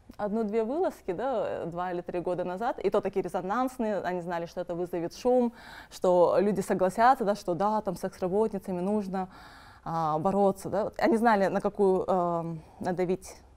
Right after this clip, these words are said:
точку, а, болевую, да, общественную, да, это секс-работницы, да, это китайцы, да, вот, а, нужно китайцев гнать. Они идут именно, а,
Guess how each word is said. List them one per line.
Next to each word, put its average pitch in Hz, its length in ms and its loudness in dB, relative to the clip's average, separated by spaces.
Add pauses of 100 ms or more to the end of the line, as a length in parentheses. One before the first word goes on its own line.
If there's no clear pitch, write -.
(120)
точку, 175 580 0 (200)
а, 156 720 -8
болевую, 170 500 2
да, 240 140 0
общественную, - 640 -4
да, 240 160 -4
это 214 160 -2
секс-работницы, - 800 -8
да, 214 100 -12 (400)
это 196 220 0
китайцы, 156 520 -2
да, 175 200 -2
вот, - 240 -6 (160)
а, 151 460 -6
нужно 165 320 -8
китайцев 156 500 -8
гнать. - 220 -8 (400)
Они 214 280 2
идут 220 280 4
именно, 190 500 2
а, 160 460 0